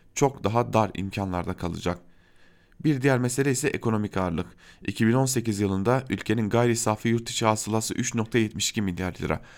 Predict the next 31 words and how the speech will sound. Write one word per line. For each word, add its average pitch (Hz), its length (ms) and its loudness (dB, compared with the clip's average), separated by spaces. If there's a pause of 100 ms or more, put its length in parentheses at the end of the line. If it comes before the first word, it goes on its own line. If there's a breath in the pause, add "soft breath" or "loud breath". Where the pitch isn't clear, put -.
(220 loud breath)
Bunun 151 260 4 (120)
bir 156 160 2
nokta 127 220 0
on 143 160 -2
altı 117 240 2
milyar 104 280 2
lirası 104 340 0
İstanbul'dan 92 600 -4
üretilmiş. 85 500 -6 (380 loud breath)
Çevre 120 360 6
illerle 107 340 4
toplandığında 107 640 0
bu 123 60 -4
tutar 127 360 -2
bir 135 160 0
nokta 123 260 -2
kırk - 240 -4
üç - 140 -2
milyar 110 280 0
liraya 101 360 0
geliyor. 82 360 -2 (420 loud breath)
Yani 123 340 4 (140)
ülke 98 200 0
ekonomisinin 95 600 -2
yüzde 107 320 0
otuz - 280 -6
sekiz 143 280 -2
nokta 101 280 0
üçü 131 320 0 (320 loud breath)
İstanbul 123 460 0
depremiyle 101 640 0